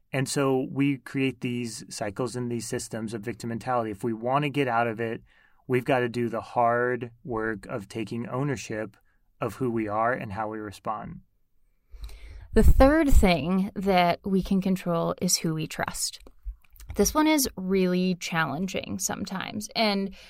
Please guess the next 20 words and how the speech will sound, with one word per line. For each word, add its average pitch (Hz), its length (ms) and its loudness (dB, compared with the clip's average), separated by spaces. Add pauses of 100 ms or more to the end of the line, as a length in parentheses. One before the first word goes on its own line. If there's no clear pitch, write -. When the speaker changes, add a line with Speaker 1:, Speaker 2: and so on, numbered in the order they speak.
(120)
Speaker 2:
is 214 240 2
one 277 440 4
that 190 500 2
I 196 100 -2
actually 226 400 2
find 185 300 2
myself 180 440 0 (120)
actively 175 880 0 (340)
wrestling 214 480 2
with 247 380 0
when 185 640 2 (360)
I 175 440 8
am 180 240 0
struggling 180 840 4
with 180 520 -2 (600)
my 185 200 2
perspective 185 800 -2 (180)
and 170 520 -2
my 160 540 -2 (160)
choices. - 640 2